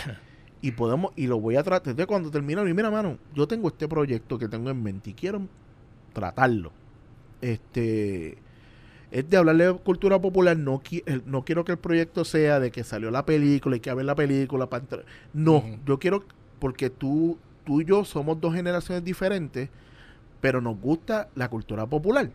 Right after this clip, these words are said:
Speaker 2: Ujú.
Speaker 1: ¿sabes?
Speaker 2: Que
Speaker 1: Y
Speaker 2: tienen
Speaker 1: mi-,
Speaker 2: eso en común.
Speaker 1: y el,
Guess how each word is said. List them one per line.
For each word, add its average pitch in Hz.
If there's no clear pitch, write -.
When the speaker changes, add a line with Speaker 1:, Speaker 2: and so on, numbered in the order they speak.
Speaker 2:
Ujú. 113
Speaker 1:
¿sabes? 139
Speaker 2:
Que -
Speaker 1:
Y -
Speaker 2:
tienen 135
Speaker 1:
mi-, 139
Speaker 2:
eso 143
en 139
común. 143
Speaker 1:
y 220
el, 226